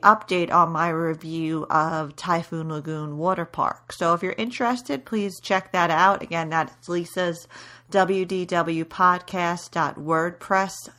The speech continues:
dot com. Alrighty, let's go ahead and get into the dining review. So today I will be talking about my, um, dining experience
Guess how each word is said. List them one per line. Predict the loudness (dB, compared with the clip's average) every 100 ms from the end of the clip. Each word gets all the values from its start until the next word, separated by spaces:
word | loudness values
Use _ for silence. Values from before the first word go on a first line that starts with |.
| -8
dot | -2 -2 -2 -10
com. | -2 0 0 -4 -10 -20 -20 _ _ _ _ _ _ 6
Alrighty, | 8 8 6 2 2
let's | -2 -4
go | -2
ahead | 0 0 0
and | 0
get | 0 0
into | -2 -2 -6 -6 -2
the | -2
dining | 0 4 4 4 -4 -6
review. | -2 -2 -2 -4 -4 -4 -6 -12 -20 -16
So | 2 4 4
today | 2 0 0
I | 2 2
will | 2
be | -2
talking | -6 -2 -2 -2 -2
about | 4 6 6 2
my, | -2 -2 -4 -4
um, | 4 4 4 4
dining | 4 6 2 -2
experience | -6 -8 -6 -4 -4 -4 -6